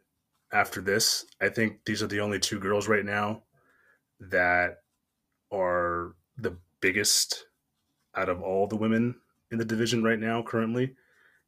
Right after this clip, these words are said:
And I think A E W definitely needs more, uh, star power in the women's division. And although they are utilizing a lot of the younger talent and a lot of fresh faces from that division, I think the only two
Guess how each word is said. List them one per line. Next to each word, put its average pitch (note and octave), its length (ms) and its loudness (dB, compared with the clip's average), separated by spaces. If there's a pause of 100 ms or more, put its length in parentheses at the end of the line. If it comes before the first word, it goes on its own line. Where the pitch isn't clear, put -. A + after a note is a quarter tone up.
(160)
And F#2+ 140 0
I G2 80 0
think G#2+ 380 -2 (100)
A A2+ 40 0
E A2 120 2
W G#2 360 0
definitely F#2+ 460 -2
needs F#2 260 -6
more, F2 440 -4 (840)
uh, E2+ 400 -4
star F2+ 320 4
power F2 520 -2 (120)
in G2+ 80 -6
the F2 60 -6
women's F2+ 240 -2
division. F2 520 -4 (760)
And F2 480 -2 (600)
although G2+ 320 6
they G#2+ 120 4
are A2 120 8
utilizing G#2+ 480 6
a G2 60 -2
lot F#2+ 140 0
of F#2 60 -6
the F#2+ 60 -2
younger F#2+ 220 -2
talent A2+ 420 2 (380)
and F#2 160 -4
a F2+ 40 -4
lot F#2 100 -2
of F2+ 80 -6
fresh - 280 2
faces A#2 360 2
from G#2 120 -4
that F#2 160 -2
division, F#2 420 -4 (720)
I - 60 -2
think G2+ 380 -4 (500)
the F#2 120 -4
only G2 200 -2
two G2+ 640 0